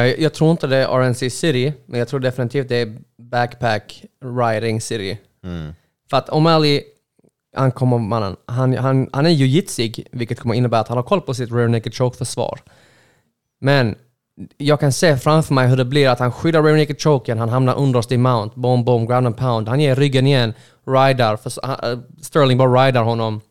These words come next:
Speaker 2: Mm.
Speaker 1: Han försöker ta sig ut från ryggen, de scramblar, scramblar. Aljamain är fa-, kl-, alltså, klistrad på hans rygg. Ja, okej. Eh, O'Malley tar sig ut ur, eh, från ryggen, ger, eh, vad heter det? Ger upp mounten igen, du vet. Det blir en sån här fram och tillbaka, kan jag se.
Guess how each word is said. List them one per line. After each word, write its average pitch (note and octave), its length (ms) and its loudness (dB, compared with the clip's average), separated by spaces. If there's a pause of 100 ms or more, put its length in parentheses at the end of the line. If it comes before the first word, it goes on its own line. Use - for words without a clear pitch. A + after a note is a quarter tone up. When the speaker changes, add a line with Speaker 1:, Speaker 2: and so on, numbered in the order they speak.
Speaker 2:
Mm. F2+ 300 -8 (100)
Speaker 1:
Han D#3 80 -2
försöker C#3 220 0
ta D3 160 4
sig D#3 120 4
ut - 80 2
från C#3 120 2
ryggen, C3 320 2
de B2 100 4
scramblar, C3+ 460 2
scramblar. C3 460 2 (300)
Aljamain B2+ 500 2
är B2 80 2
fa-, - 240 -10
kl-, - 200 -16
alltså, B2+ 240 -2
klistrad D3+ 460 0
på A#2 60 0
hans A#2 160 2
rygg. B2+ 320 0 (480)
Ja, C3 380 2
okej. C3+ 420 0 (640)
Eh, B2+ 280 0 (460)
O'Malley D3+ 400 6
tar C#3+ 140 2
sig E3 160 2
ut D3 120 2
ur, C#3+ 200 0
eh, C#3+ 120 2
från C#3+ 220 2
ryggen, C#3+ 320 2 (240)
ger, C#3+ 360 4
eh, C#3+ 80 -2 (100)
vad C#3 200 -4
heter B2 240 0
det? G2+ 60 -4 (100)
Ger C#3+ 240 0
upp D3+ 120 2
mounten D3 380 4
igen, D3 240 4
du A2 60 -6
vet. A#2+ 120 -2
Det C#3 100 2 (100)
blir D3+ 100 0
en D#3 80 2
sån F3 100 2
här D#3 80 4
fram D3+ 240 0
och C#3 60 -6
tillbaka, D#3 380 2
kan C3 120 0
jag D3+ 100 2
se. G#2 280 -2